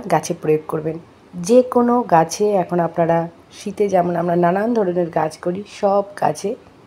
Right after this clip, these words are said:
জন্য কিন্তু best খাবার এই দুটি। আমি এখানে জলে ভিজিয়ে রাখছি। এখানে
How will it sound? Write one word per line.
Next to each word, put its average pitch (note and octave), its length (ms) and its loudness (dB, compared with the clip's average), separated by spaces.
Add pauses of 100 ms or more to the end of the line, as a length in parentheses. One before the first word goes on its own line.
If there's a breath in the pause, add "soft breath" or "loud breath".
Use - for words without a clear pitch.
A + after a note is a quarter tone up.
(160)
জন্য F3 160 0 (120)
কিন্তু E3+ 240 -4 (180)
best E3+ 300 -4
খাবার D3+ 360 -6
এই D#3+ 140 -6
দুটি। - 280 -12 (1700 loud breath)
আমি G3+ 200 0
এখানে G3+ 220 -2
জলে F3+ 300 4 (100)
ভিজিয়ে F3 340 0
রাখছি। F#3+ 360 -2 (760)
এখানে F#3+ 240 -2